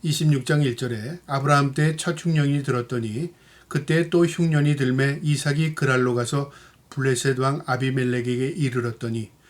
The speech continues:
아브라함 때도 흉년이 들어서 아브라함이 가족을 데리고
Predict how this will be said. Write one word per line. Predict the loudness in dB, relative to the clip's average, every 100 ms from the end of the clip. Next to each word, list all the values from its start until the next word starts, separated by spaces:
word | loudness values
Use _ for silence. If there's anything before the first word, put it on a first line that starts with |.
| -20 -20 -4
아브라함 | -2 2 2 2 0
때도 | -2 0
흉년이 | 0 0 0 2 0
들어서 | -2 -4 -4 -4 -4 -6 -16 -20 -6
아브라함이 | -4 0 0 -2
가족을 | -4 -2 0 0
데리고 | -2 -4 -4 -4